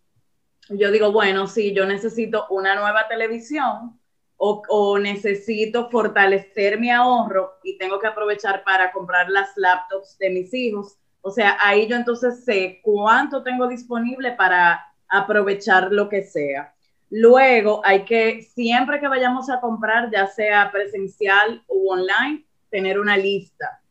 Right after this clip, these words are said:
porque esa lista me va a evitar, eh, dispersarme. Entonces, aprovechar cualquier oferta o cualquier artículo sin sentido que uno compra por moda o porque tiene muy buen precio.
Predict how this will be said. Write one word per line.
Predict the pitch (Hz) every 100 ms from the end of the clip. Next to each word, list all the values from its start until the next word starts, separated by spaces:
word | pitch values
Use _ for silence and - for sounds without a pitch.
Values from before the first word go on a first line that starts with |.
| _
porque | - 196 214
esa | 220 247
lista | 247 269 240 214
me | 196 185
va | 185
a | 190
evitar, | 202 220 220 226 196 185 170 _ _
eh, | - 202 196 190 180
dispersarme. | 214 220 - 202 180 - 202 180 175 165 165 - _
Entonces, | 202 208 214
aprovechar | 220 226 214 214 233 -
cualquier | 208 202 196
oferta | 208 214 226 226 214
o |
cualquier | 214 202 202 220
artículo | 240 240 277 254 202 196
sin | 196 208 196
sentido | 208 202 202 269 220 196 - _ _
que | 220
uno | 202 214 214
compra | 233 226 226 214
por | 214 196
moda | 202 220 220 190 185 185
o | 190
porque | 185 185 190
tiene | 180 190 202
muy | 202 214 208
buen | 208 196
precio. | 170 160 147 -